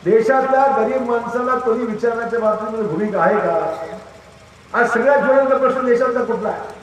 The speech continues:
देशातला सगळ्यात ज्वलंत प्रश्न आहे तो सुशिक्षित बेरोजगारांचा प्रश्न. पोरं आमची शिकतायत,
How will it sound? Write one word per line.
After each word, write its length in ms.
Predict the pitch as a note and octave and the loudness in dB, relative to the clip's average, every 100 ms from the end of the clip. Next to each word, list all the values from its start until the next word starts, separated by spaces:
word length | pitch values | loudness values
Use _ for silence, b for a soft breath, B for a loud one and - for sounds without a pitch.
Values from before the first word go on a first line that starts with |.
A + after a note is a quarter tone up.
| - - - - - - - - - | -20 -20 -20 -20 -20 -20 -20 -16 0
देशातला 520 | G#3 G#3+ C4 C4 B3 | 2 2 2 2 0
सगळ्यात 340 | - A#3+ C4+ | 0 2 2
ज्वलंत 340 | C4+ B3+ B3 A3+ | 2 2 0 -2
प्रश्न 280 | A3 G#3+ G3+ | -2 -2 0
आहे 300 | F#3 F3+ - - - - | 0 -2 -6 -14 -18 -18
तो 60 | F3+ | -14
सुशिक्षित 480 | D#3 D3+ G#3 G3+ G3 | -10 -8 -8 -6 -6
बेरोजगारांचा 800 | C#3+ D#3 D#3+ D3 D3 C3 B2 B2+ | -2 2 2 2 -2 -4 -6 -10
प्रश्न. 320 | A2 - - - - - - - - - | -12 -18 -20 -20 -20 -20 -20 -20 -20 0
पोरं 180 | A#3 C#4 | 4 4
आमची 360 | C#4 C#4 G#3 | 4 2 0
शिकतायत, 400 | B3 A#3+ C#4+ G#3+ | -2 0 2 2